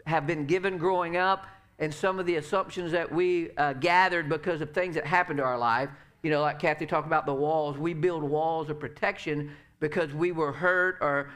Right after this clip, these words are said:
somebody else was hurt or something dramatic happened in our life. So we protect ourselves. And these presuppositions of things that we do,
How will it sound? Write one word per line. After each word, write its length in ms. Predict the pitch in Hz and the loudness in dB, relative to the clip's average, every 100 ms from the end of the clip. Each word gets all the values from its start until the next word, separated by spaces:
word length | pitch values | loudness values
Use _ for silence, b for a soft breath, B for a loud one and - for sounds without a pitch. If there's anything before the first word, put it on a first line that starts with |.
| B | B
somebody 380 | - 175 170 175 | -2 0 0 0
else 240 | 175 - | -2 -4
was 180 | 165 147 | -6 -4
hurt 380 | 151 175 175 156 | 2 2 4 2
or 40 | |
something 360 | 143 175 - 156 | 0 -2 -2 -4
dramatic 500 | 139 139 170 160 - | -4 0 2 2 2
happened 320 | 170 156 160 | 0 0 0
in 80 | 156 | 0
our 140 | 143 | 2
life. 320 | 143 156 170 165 B B - | 4 4 2 -2 B B -2
So 100 | 175 | 0
we 160 | 180 | 0
protect 540 | - 165 - 233 - 156 | 0 -4 -2 -2 -2 -2
ourselves. 640 | 131 123 147 143 160 165 B B B | -2 -2 -4 -2 -2 -4 B B B
And 240 | 160 160 143 | -6 -2 -2
these 300 | 190 202 - | -2 -2 -8
presuppositions 1300 | - 226 196 - 196 175 139 190 220 180 160 147 | -6 -4 -4 -4 -4 -4 -2 -2 0 -4 -4 -4
of 200 | 151 143 | -4 -2
things 260 | 196 185 156 | -2 -2 -2
that 160 | 180 | -2
we 220 | 147 160 151 | -2 -2 -2
do, 400 | 151 208 190 | 0 0 0